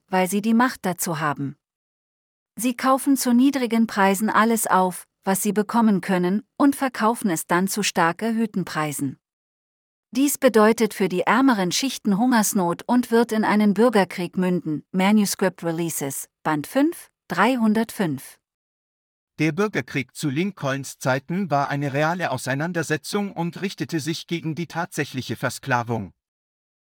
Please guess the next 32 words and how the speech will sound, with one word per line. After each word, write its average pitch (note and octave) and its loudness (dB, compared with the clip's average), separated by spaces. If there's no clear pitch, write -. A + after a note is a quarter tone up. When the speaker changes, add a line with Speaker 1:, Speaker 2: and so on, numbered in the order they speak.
Speaker 2:
Die E3 -2
vom D#3+ -2
Drachen G3 -4
inspirierten D3 -4
Globalisten B2+ -4
heraufbeschwören C#3+ -4
in D3+ -6
den C#3 -2
letzten D#3+ -6
Tagen C#3+ -4
einen C#3+ -4
Bürgerkrieg, E3 -4
der D3 0
auf B2+ -4
ihren C#3+ -4
Bemühungen C#3 -2
beruht, A#2 -6
die E3+ -2
Mittelschicht F3 -4
zu C#3+ -6
beseitigen, B2+ -2
sodass D#3+ -2
nur E3 0
die E3 -6
superreichen D3+ -4
Eliten C#3 -6
und D3 -6
die E3+ -6
superarmen C3 -2
Leibeigenen D3 -2
übrig C#3 -8
bleiben. A#2 -4